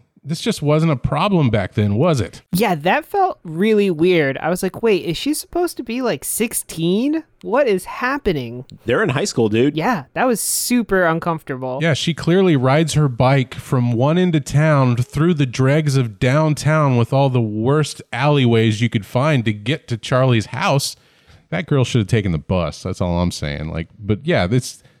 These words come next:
Speaker 1: this is a, this is a continuing trend here that I guess just wasn't even thought about back then. I don't ever remember hearing it come up. I mean, I was, like, five, so I probably wouldn't have.
Speaker 2: <laughs>
Speaker 3: I mean, that was a pretty common thing with, like, a lot of, like, vampire lore and stuff like that, even before the eighties movies of, like, you know, like, the old,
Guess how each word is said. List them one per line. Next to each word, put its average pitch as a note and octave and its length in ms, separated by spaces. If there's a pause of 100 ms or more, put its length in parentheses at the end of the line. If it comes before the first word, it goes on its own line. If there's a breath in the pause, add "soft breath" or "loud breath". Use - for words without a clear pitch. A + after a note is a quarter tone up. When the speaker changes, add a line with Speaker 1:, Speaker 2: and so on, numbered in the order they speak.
(100)
Speaker 1:
this D#3+ 200
is C3 220
a, A2+ 240
this C3 180
is C#3+ 80
a A#2 120
continuing B2 600
trend C3 320
here G#2 220
that F#2+ 160
I G2+ 60
guess A#2 320
just - 260
wasn't A#2+ 400
even G#2+ 240
thought A2+ 340
about F#2+ 280
back F#2+ 220
then. G2+ 140
I A#2 120
don't D#3+ 200
ever C3 240
remember A2 380
hearing G2+ 380
it G2 100
come G2 220
up. G2+ 240 (160)
I F#2+ 60
mean, G2 180
I F#2 60
was, F#2 300
like, F2+ 200 (260)
five, F2+ 500 (180)
so G2+ 300 (180 soft breath)
I A#2 80
probably B2 360
wouldn't A#2+ 280
have. F#3 680 (100)
Speaker 2:
<laughs> - 180
Speaker 3:
I - 40
mean, C#3+ 140
that A#3+ 60
was A#3 100
a - 40
pretty C#3 240
common A2 340
thing G#2 280
with, F#2+ 100
like, G2 140
a G2 60
lot G2+ 260
of, F#2+ 60
like, G2 160
vampire F#2+ 520
lore G2 260
and F#2 120
stuff - 240
like G2 80
that, G2 120
even A2 140
before G#2+ 260
the G2 160
eighties G2 220
movies G2 380
of, F#2 100
like, F#2+ 220
you G#2 40
know, G2 140
like, F#2 180
the G#2 180
old, A#2 420